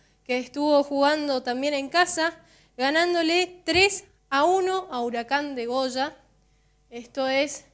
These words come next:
por la zona seis del Federal B, donde tiene a su colega obereño también en la misma zona, el, el club Exalumnos de Oberá, que también tuvo victoria este fin de semana, dos a uno le ganó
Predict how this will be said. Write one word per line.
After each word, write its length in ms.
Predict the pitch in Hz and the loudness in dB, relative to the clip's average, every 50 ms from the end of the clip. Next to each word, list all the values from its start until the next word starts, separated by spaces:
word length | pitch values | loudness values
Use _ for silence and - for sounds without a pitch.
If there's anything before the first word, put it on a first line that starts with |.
| _ _ | _ _
por 140 | - 262 285 | -10 -8 -4
la 160 | 302 277 269 | -2 -4 -4
zona 400 | 269 - 311 302 311 294 277 247 | -4 -4 -4 -4 -4 -4 -6 -4
seis 580 | - - - 320 339 359 370 370 - - - - _ _ _ _ _ _ _ _ _ _ _ _ _ | -4 -2 2 2 2 2 0 -2 -4 -8 -8 -10 _ _ _ _ _ _ _ _ _ _ _ _ _
del 180 | 240 240 240 | -12 -12 -12
Federal 580 | 226 - 254 247 240 240 240 269 294 302 302 302 | -10 -10 -8 -6 -6 -4 -2 -2 -2 -2 -4 -4
B, 300 | 302 330 339 370 359 - - _ _ _ _ | -2 -2 -2 -2 -4 -10 -20 _ _ _ _
donde 340 | 311 349 392 392 403 415 381 | -4 -2 0 0 0 0 0
tiene 240 | - 381 381 392 392 | 0 0 0 0 0
a 120 | 370 320 | -2 -2
su 220 | - - 311 269 | -4 -6 -6 -6
colega 600 | - 277 254 277 302 320 311 302 285 294 302 302 - - | -4 -4 -4 -2 -2 -2 -2 0 -2 -2 -2 -6 -10 -14
obereño 720 | - 240 226 226 233 240 254 277 285 277 269 277 285 294 294 - _ _ | -12 -12 -10 -8 -6 -4 -2 -2 -2 -2 -2 -4 -4 -6 -6 -12 _ _
también 440 | 254 240 233 240 240 254 269 294 285 _ _ _ _ _ _ _ _ | -12 -10 -6 -4 -4 -4 -4 -6 -10 _ _ _ _ _ _ _ _
en 120 | - 339 359 | -4 -2 -2
la 140 | 320 285 | 0 -2
misma 400 | 277 285 302 277 277 285 254 254 | -2 -4 -4 -6 -6 -6 -6 -4
zona, 500 | 247 - - 277 269 269 285 330 339 330 _ - | -4 -4 -4 -4 -4 -2 -4 -4 -6 -8 _ -8
el, 280 | 247 240 233 220 226 _ _ | -6 -6 -6 -8 -10 _ _
el 340 | - 240 226 233 233 233 220 | -12 -10 -8 -8 -8 -8 -10
club 200 | - 254 277 269 - _ _ | -8 -10 -10 -10 -12 _ _
Exalumnos 880 | 277 294 294 - - 269 254 262 277 269 269 269 277 320 311 - - _ _ | -6 -6 -6 -4 -6 -6 -6 -6 -6 -6 -6 -6 -6 -6 -8 -10 -18 _ _
de 80 | 233 226 | -14 -10
Oberá, 380 | 233 226 233 247 277 320 - - _ _ _ _ _ - _ _ _ _ _ _ _ | -10 -4 -2 -2 -2 -2 -4 -10 _ _ _ _ _ -20 _ _ _ _ _ _ _
que 120 | - 339 | -6 0
también 400 | 381 370 370 359 370 370 370 339 | 2 2 2 2 0 0 -2 -4
tuvo 180 | - 330 320 311 | -6 -6 -6 -6
victoria 400 | 302 285 240 - 311 320 302 311 | -6 -8 -8 -6 -6 -4 -4 -4
este 160 | 294 - 294 | -6 -6 -10
fin 180 | - - 294 285 | -12 -10 -8 -6
de 100 | 285 277 | -4 -4
semana, 380 | - 285 294 302 302 311 320 320 - - _ _ _ _ _ _ _ _ _ _ | -4 -2 -2 -2 -2 -2 -4 -6 -8 -20 _ _ _ _ _ _ _ _ _ _
dos 300 | 226 269 302 302 - 311 | -2 -2 0 0 0 -2
a 100 | 277 269 | -2 -2
uno 240 | 302 320 311 302 | -4 -2 -2 -2
le 140 | 294 294 320 | -2 -2 0
ganó 320 | 330 320 302 277 285 294 | -2 -2 -4 -4 -6 -8